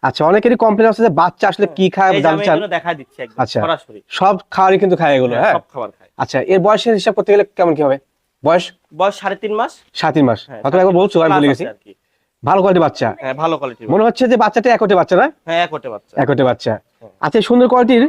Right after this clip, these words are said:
Speaker 1: খাসি বাচ্চাটা, দরদাম কি আসে?
Speaker 2: এটা বারো হাজার টাকা নিবে।
Speaker 1: ভাইয়া, কি বাচ্চা এটা?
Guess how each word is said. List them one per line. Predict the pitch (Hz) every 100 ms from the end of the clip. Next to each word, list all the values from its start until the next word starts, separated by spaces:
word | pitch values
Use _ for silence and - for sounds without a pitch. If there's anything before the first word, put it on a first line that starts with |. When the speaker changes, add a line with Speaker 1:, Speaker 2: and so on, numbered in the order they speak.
| -
Speaker 1:
খাসি | 196 202
বাচ্চাটা, | 185 147 113 - _ _
দরদাম | 160 202 185
কি | 190
আসে? | 143 117 - _ _ _ _ _ _ 156
Speaker 2:
এটা | 175 170
বারো | 226 226
হাজার | 202 190
টাকা | 147 117
নিবে। | 101 -
Speaker 1:
ভাইয়া, | 180 156 98 - _ _ _ _ _
কি | 226
বাচ্চা | 240 233
এটা? | 196